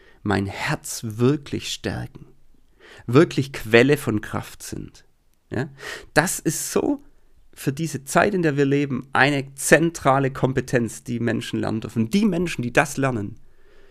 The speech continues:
die sind klar im Vorteil. Also wenn, wenn du jemand sein kannst, der aus diesem Hamsterrad aussteigt und trotzdem Erfolg hat, und zwar anders, weil du eben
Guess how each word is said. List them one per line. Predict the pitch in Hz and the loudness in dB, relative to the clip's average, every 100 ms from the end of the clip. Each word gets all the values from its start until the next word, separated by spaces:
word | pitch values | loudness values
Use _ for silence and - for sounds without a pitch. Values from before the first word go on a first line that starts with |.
| - - - - - - | -20 -20 -20 -20 -20 -12
die | |
sind | - 110 | -8 -4
klar | 95 | -4
im | 101 | -6
Vorteil. | - - 101 104 - _ _ - _ _ _ - - - | -8 -10 -10 -12 -16 _ _ -20 _ _ _ -20 -20 -4
Also | 120 143 | 0 4
wenn, | 160 165 - - - _ _ _ - | 4 2 -2 -20 -20 _ _ _ 2
wenn | 151 | 4
du | 175 | 6
jemand | 175 156 139 | 6 6 6
sein | 151 175 240 | 6 6 4
kannst, | - 165 135 139 | 2 0 2 0
der | - | 0
aus | 151 | -2
diesem | - 139 135 - | -4 -6 -6 -2
Hamsterrad | - 214 - 156 135 - - | -2 -2 -4 -4 -4 0 4
aussteigt | 175 240 - - - - - - | 4 4 -2 -4 -4 -4 -2 0
und | 139 | 0
trotzdem | 139 - - - 175 139 - | 0 -2 -2 -2 0 0 0
Erfolg | 139 - 113 104 - | -4 -4 -4 -4 -6
hat, | - - | -10 -4
und | 139 - | -4 2
zwar | - 139 - | 6 6 6
anders, | 127 175 214 - - - - - - - - _ - | 2 2 0 -4 -8 -20 -20 -20 -20 -20 -20 _ -8
weil | 117 123 135 247 285 | 4 8 8 8 6
du | 202 - | 4 2
eben | 104 - - 135 | 0 -2 -8 -14